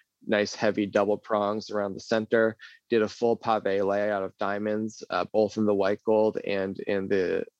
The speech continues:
the eighteen karat yellow, um, and also did a bunch of azure cuts in the back. Um, I was planning on making a chain, but it was going a little over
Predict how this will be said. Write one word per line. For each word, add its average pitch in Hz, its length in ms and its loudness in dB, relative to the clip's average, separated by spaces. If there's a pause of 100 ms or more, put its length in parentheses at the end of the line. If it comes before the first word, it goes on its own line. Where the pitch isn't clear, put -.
(100)
the 92 260 2
eighteen 101 280 -2
karat 92 280 0
yellow, 123 440 4 (320)
um, 107 200 2
and 104 140 0
also 107 280 2
did 104 160 4
a 98 40 -2
bunch 98 300 -2
of 98 160 0
azure 90 480 0
cuts - 260 -4
in 82 80 -6
the 50 100 -4
back. - 340 -2 (420)
Um, 101 340 4
I 113 140 6
was 135 480 8
planning 131 560 6
on 107 180 4
making 107 380 2
a 92 40 -2
chain, 95 540 2
but 92 120 2
it 92 40 0
was 95 200 0
going 104 240 2
a 101 40 2
little 101 280 2
over 87 260 -4